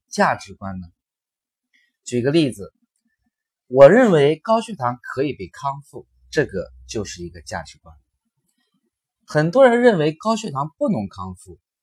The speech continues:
这也是一个价值观。很多人认为生活方式调整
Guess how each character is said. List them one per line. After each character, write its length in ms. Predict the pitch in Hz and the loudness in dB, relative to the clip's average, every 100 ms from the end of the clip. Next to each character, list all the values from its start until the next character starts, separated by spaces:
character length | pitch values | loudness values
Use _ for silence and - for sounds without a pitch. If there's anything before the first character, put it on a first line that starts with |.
| _ _ _ | _ _ _
这 320 | 151 110 - | 2 2 0
也 260 | 95 98 80 | -10 -10 -10
是 240 | - 143 | -10 -10
一 20 | 101 | -12
个 140 | 85 | -16
价 180 | 90 80 | -16 -16
值 140 | - _ | -20 _
观。 140 | 71 _ _ _ _ _ _ _ _ 247 _ _ _ _ _ _ _ _ _ _ _ _ _ _ _ _ | _ _ _ _ _ _ _ _ _ _ _ _ _ _ _ _ _ _ _ _ _ _ _ _ _ _
很 260 | 156 156 | -2 2
多 180 | 190 233 | 6 6
人 160 | 208 214 | 6 2
认 200 | 208 165 | 2 4
为 320 | 147 170 175 _ _ _ _ _ _ _ _ _ | 2 2 -4 _ _ _ _ _ _ _ _ _
生 240 | - 240 240 | -6 -2 2
活 160 | 190 | 4
方 260 | 190 214 214 | 4 0 0
式 340 | - 175 95 _ _ - | -4 -6 -6 _ _ -14
调 320 | - 117 175 | -2 2 2
整 260 | 156 92 | 0 -6